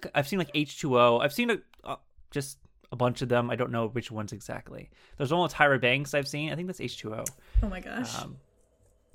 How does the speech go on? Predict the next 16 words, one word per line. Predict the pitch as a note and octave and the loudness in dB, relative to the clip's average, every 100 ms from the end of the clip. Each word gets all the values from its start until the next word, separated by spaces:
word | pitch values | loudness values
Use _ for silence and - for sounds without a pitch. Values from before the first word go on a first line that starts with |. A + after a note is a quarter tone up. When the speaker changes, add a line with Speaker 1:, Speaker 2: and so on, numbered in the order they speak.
| - | -20
Speaker 1:
Halloween | - G3+ B3 B3+ | 4 6 6 2
twenty | A#3+ A3+ F#3+ | -2 0 4
eighteen, | F#3 - F#3+ A3 B3+ C4+ - _ _ _ - | 4 2 -2 0 -4 -8 -18 _ _ _ -4
fucking | D#3+ D#3 D3+ | -2 -2 -2
love | B2+ A#2+ B2 | 0 2 2
that | A#2 A2+ | 0 -4
movie. | G2+ - B2 C3+ | -6 -14 -16 -2
I | C#3 | 2
love | D3+ C3 B2+ C3 | 2 2 6 6
Halloween | A#2+ A#2 A2 A2 | 6 -2 -2 0
twenty | A3+ C#4+ | 0 2
eighteen. | E4+ D#4+ | 2 4
Speaker 2:
Really? | G3 F3 E3+ F#3 | 2 0 -4 0
Speaker 1:
I | - | 2
think | - F#3+ D3+ | 2 0 -2
it's | A#2+ - | -4 -8